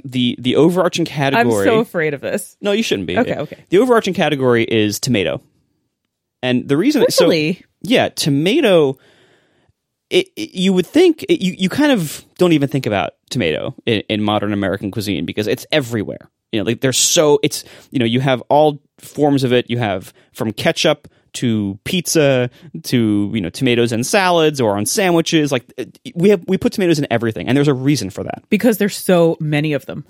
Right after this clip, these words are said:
Speaker 2: Our mailman put tomatoes in our
Speaker 1: <laughs>
Speaker 2: mailbox. He had so many.
Speaker 1: That's true. Yeah, when, when people grow tomatoes, and, and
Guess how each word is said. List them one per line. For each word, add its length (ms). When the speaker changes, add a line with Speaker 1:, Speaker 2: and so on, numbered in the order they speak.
Speaker 2:
Our 140
mailman 480
put 160
tomatoes 420
in 80
our 140
Speaker 1:
<laughs> 140
Speaker 2:
mailbox. 480
He 100
had 160
so 160
many. 280
Speaker 1:
That's 200
true. 220
Yeah, 200
when, 120
when 160
people 240
grow 220
tomatoes, 560
and, 180
and 160